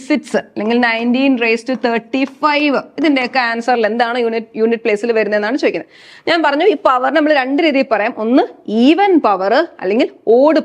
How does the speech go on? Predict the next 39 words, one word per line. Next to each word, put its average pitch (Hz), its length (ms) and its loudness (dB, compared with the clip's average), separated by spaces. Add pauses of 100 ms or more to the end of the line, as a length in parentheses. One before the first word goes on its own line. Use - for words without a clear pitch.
പവർ. 175 220 -2 (360)
അപ്പൊ 359 180 0
നമുക്ക് 254 300 0
നോക്കാം, 185 240 -6 (540)
ഫോർ 339 360 4 (120)
raise 269 280 0 (120)
to 311 60 2 (260)
odd 311 440 4 (160)
power 214 280 0 (100)
എന്താണ് 208 420 0
വരുന്നത്, 220 320 2 (400)
four 302 300 4 (140)
raise 220 320 2
to 277 40 2 (360)
even 311 280 4 (160)
power 202 300 0
എന്താണ് 196 320 -4
വരുന്നതെന്ന് 175 420 -2
അല്ലെ. 302 140 0 (180)
Four 220 240 4
raise 240 220 2
to 269 140 2
odd 226 140 2
power 240 220 0
എല്ലാം 262 320 -2
വരുമ്പോൾ 262 240 0 (120)
ഒരു 254 200 2
വാല്യൂ 208 300 0
തന്നെയാണ്, 233 340 -2 (460)
ഈവന്റെ 269 360 4 (140)
ഏത് 311 220 2
ഈവൻ 285 220 0
വന്നാലും 285 260 2
ഒരു 254 160 2
വാല്യൂ 208 280 0
തന്നെയാണ്. 247 300 0 (380)
അത് 277 180 2
നിങ്ങൾ, 202 160 -4 (100)
നിങ്ങൾ 277 180 2